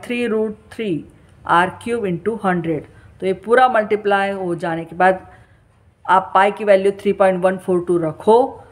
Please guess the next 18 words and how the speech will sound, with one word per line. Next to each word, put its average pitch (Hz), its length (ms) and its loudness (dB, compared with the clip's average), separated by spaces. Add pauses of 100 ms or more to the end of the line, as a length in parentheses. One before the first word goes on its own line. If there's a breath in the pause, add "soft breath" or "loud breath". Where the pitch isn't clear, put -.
(220 loud breath)
और 185 320 2
रूट 233 340 -4
थ्री 233 180 -4
की 208 140 -6
वैल्यू 185 360 2
उस 185 200 -6
हिसाब 175 300 -4
से 180 180 -8
यहाँ 170 200 -4
पे 175 160 -4
रखो, 208 520 -2 (640 soft breath)
तो 202 220 -4
इस 277 240 -4
हिसाब 233 320 2
से - 180 -8
आपको 190 420 0
मिलेगा 170 720 -4
सिक्सटी 185 520 -12